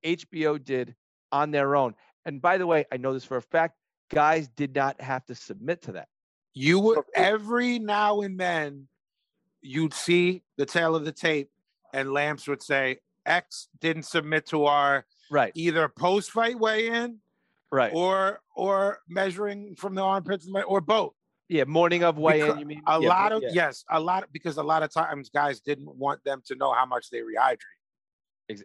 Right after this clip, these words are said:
Speaker 1: well, that, that and guys are, yeah, that and guys are also, s-, guys can be superstitious. Like, I, I don't
Speaker 2: Or,
Speaker 1: want
Speaker 2: or
Speaker 1: you
Speaker 2: just
Speaker 1: in
Speaker 2: fucking cranky.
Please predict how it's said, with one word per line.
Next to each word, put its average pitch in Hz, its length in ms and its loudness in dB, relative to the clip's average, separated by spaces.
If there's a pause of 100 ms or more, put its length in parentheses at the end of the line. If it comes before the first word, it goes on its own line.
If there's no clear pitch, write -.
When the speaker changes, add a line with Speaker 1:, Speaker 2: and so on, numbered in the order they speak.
(100)
Speaker 1:
well, 139 120 -8
that, 131 220 -2
that 139 340 2
and 127 340 -4 (520)
guys 233 300 -2
are, 254 120 -6
yeah, 196 360 0
that 160 280 2
and 156 140 -10
guys 175 280 0
are 190 100 -4
also, 190 240 -8
s-, - 240 -20
guys 143 220 0
can 160 120 -10
be 151 100 -10
superstitious. 151 720 -12
Like, 98 180 -8
I, 110 160 -2 (100)
I 226 60 -2
don't 240 180 6
Speaker 2:
Or, - 20 -6
Speaker 1:
want 123 160 -10
Speaker 2:
or 220 100 8
Speaker 1:
you 226 40 4
Speaker 2:
just 190 200 2
Speaker 1:
in - 60 -14
Speaker 2:
fucking 143 280 0
cranky. - 420 -2